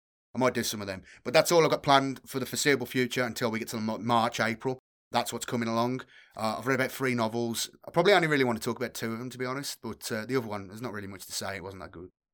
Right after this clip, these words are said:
Yeah, we'll see how things go. Thank you for supporting the channel. Thanks to everybody supporting the channel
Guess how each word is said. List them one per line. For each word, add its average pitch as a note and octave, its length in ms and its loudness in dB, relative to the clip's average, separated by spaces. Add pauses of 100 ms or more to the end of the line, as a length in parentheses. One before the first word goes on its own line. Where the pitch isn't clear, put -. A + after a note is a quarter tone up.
Yeah, D#3 140 8
we'll D#3+ 100 4
see E3 120 6
how - 80 8
things C#3+ 200 -2
go. A#2+ 180 0 (420)
Thank F#3 200 6
you G3 80 6
for E3+ 100 0
supporting D#3 260 0
the B2+ 60 -6
channel. D#3 320 2
Thanks D#3 200 2
to D#3+ 60 4
everybody C#3+ 260 2
supporting C3 280 0
the A#2 60 -6
channel B2+ 500 0